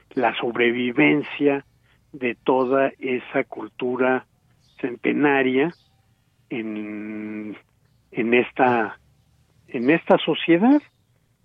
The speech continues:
en esta sociedad que mira hacia el, hacia el occidente, que mira hacia, que se, que mira hacia Europa, que mira a otros lados, y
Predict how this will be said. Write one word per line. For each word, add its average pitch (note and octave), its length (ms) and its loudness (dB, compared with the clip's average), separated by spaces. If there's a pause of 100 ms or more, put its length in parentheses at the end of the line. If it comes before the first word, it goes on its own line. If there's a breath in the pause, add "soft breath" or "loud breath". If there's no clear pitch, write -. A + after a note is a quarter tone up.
(120)
en C3+ 80 -8
esta C#3+ 280 -2
sociedad D3 680 0 (760)
que B2+ 160 -2
mira D3 420 2
hacia C#3+ 260 0
el, B2+ 500 -2 (680)
hacia C#3 300 -4
el B2 100 -2
occidente, D3+ 840 -2
que G#2+ 160 -10
mira B2+ 300 0
hacia, B2 360 -4 (680)
que - 140 -12
se, - 140 -10 (140)
que - 100 -10
mira C3 260 2
hacia C3 180 -2
Europa, D3 500 2
que - 160 -14
mira A#2+ 280 -6
a B2 40 -4
otros C3+ 340 -8
lados, D#3+ 300 2 (720 soft breath)
y D3+ 100 -6